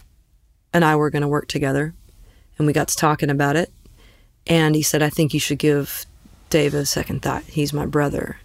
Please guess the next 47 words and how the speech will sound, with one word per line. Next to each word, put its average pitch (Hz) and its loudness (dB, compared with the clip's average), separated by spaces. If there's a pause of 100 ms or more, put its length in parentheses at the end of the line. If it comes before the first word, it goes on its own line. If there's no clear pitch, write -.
(120)
and 139 -2
he 143 -2
loves 139 0
you, 147 2
and 139 0
we 143 -2
should - -6
really 139 0
think 214 2
about 151 -2
this." 147 -8
So 147 -4
I 147 -6
was, 143 -6
like, 147 -4 (840)
"Ready 175 6
for 185 2
a 180 4
radical 170 2
change 165 2
in 156 2
my 156 2
life." 160 2
The - -4
twins 175 2
were 165 0
ready 160 2
for - 0
radical 151 0
change 147 -2
in 151 0
their 147 -2
lives. 147 -4 (600)
And, 156 4
um, 143 0 (840)
we 160 2
went 160 4
in, 233 2 (540)
and 180 0
everything 165 4
was 156 2
set 160 4
up. 147 0
We 151 4
didn't 160 2
get - 0
sounds 175 0